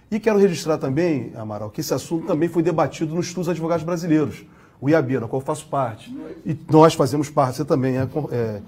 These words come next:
somos sócios do iab. E o iab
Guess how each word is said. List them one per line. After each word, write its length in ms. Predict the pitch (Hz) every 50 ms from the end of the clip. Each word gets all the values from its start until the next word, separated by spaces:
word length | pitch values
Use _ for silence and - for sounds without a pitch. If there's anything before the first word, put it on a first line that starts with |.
| - - - - -
somos 260 | - - 135 143 -
sócios 440 | - - 156 160 170 165 165 156 147
do 60 | 165
iab. 360 | 175 190 165 135 131 123 - - - - -
E 60 | 196
o 80 | 208 233
iab 560 | 247 233 165 127 127 160 196 190 - -